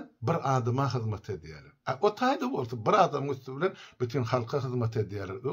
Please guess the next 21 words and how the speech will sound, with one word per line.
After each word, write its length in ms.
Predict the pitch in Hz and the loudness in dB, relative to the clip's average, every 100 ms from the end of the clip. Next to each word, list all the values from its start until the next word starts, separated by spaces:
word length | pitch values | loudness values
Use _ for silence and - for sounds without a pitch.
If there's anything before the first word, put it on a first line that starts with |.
| - | 2
Goldan 280 | 123 123 143 | 2 2 0
gelen 200 | 117 123 - - - | 0 -2 -6 -20 0
kömegini 380 | 123 113 110 110 113 | 4 6 6 2 2
aýanaklarynda, 800 | 113 110 98 90 - 110 92 85 - 139 | 4 4 2 -4 -6 -6 -6 -8 -8 0
Amerika-da 540 | 120 110 117 151 185 180 | 2 2 0 -2 -2 -2
bütin 240 | 226 269 | -2 -2
dünýada, 440 | 113 90 76 - _ _ _ _ _ _ _ _ _ _ _ _ _ - | -2 -4 -10 -16 _ _ _ _ _ _ _ _ _ _ _ _ _ -4
ine 200 | 131 117 | -2 2
şol 240 | 208 214 | 2 2
ikisini 440 | 147 - 147 156 147 | -4 -8 -6 -4 0
görüp, 280 | 151 220 240 _ _ _ _ _ _ _ _ - | 2 2 0 _ _ _ _ _ _ _ _ -14
iki 160 | - 151 | -8 -2
sany 300 | 160 143 123 117 | 2 2 0 0
birek-bire 600 | 123 160 147 - 143 131 110 | 2 4 4 2 2 2 4
garşy 380 | 123 143 - 123 | 4 4 4 0
duran 240 | 135 123 113 | 2 2 0
kontrasty 600 | - 139 131 127 123 117 | 0 0 0 0 0 -2
görüp, 360 | 120 131 147 - | 0 2 2 0
ondan 300 | 110 131 120 - - - | 2 2 0 -8 -20 -18
pikir 220 | - - 165 | -14 -4 0
edýäň-de: 560 | 180 135 113 98 92 | 2 2 0 -2 -10